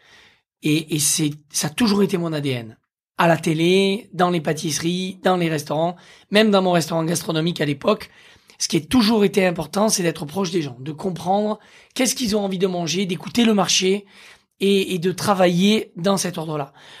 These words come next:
Donc, euh, quand j'étais gamin, euh, j'aimais les oursons comme beaucoup de gens. Et donc, du coup, je me suis dit, ben, je vais le refaire. Et à chaque fois, la vie me donne raison. Donc, euh, je continue à, à faire ce que je ressens et, et, et ce qui fait plaisir aux clients, en fait.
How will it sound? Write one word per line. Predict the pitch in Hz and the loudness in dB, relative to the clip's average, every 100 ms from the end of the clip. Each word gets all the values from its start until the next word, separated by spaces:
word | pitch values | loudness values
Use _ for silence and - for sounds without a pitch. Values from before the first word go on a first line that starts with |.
| - | -2
Donc, | 226 247 233 - - _ _ _ - | 2 2 0 -6 -12 _ _ _ -2
euh, | 185 185 180 175 | 2 4 2 0
quand | 175 214 | 0 0
j'étais | 185 190 208 | 0 0 0
gamin, | 180 170 202 247 214 | 2 4 4 2 2
euh, | 180 170 165 | 2 0 -2
j'aimais | 156 170 | -4 -2
les | 170 170 | -2 -2
oursons | 156 202 | -6 -8
comme | 202 165 | -8 -10
beaucoup | 151 170 180 | -8 -6 -4
de | 190 170 | -2 -2
gens. | 170 147 - - - - - - | -2 -4 -6 -14 -18 -20 -14 -6
Et | |
donc, | 156 170 | -4 -2
du | |
coup, | 160 214 | -4 -4
je | |
me | 190 | -4
suis | 143 202 | -4 -2
dit, | |
ben, | 190 | -2
je | 160 | -2
vais | 175 | -2
le | |
refaire. | 165 165 190 139 - - - | -4 -4 -4 -4 -8 -20 -12
Et | - | -2
à | 190 | 2
chaque | - 320 | 2 0
fois, | - 311 | 0 2
la | 247 | 4
vie | 190 226 | 2 0
me | 208 | -2
donne | 170 - | -4 -8
raison. | - 170 160 147 _ _ _ _ | -6 -6 -6 -10 _ _ _ _
Donc, | 190 165 | -6 0
euh, | 220 196 196 | 2 2 0
je | 185 185 | -4 -4
continue | 233 240 - 202 247 | -4 -4 0 2 4
à, | 233 170 165 | 4 4 2
à | 160 | -2
faire | - 214 | -2 -2
ce | - | -2
que | 185 | -6
je | 156 | -6
ressens | 151 151 - 202 214 | -4 -2 0 0 0
et, | 170 151 143 131 - - - - - | -2 0 -2 -4 -10 -20 -20 -20 -8
et, | 165 160 | -4 -4
et | 165 | -4
ce | - | -4
qui | - | -4
fait | - 175 | -6 -6
plaisir | 208 220 185 220 | -2 -2 0 -2
aux | 185 | -6
clients, | 180 196 202 | -4 -2 -2
en | 151 | -4
fait. | 127 120 - | -14 -20 -20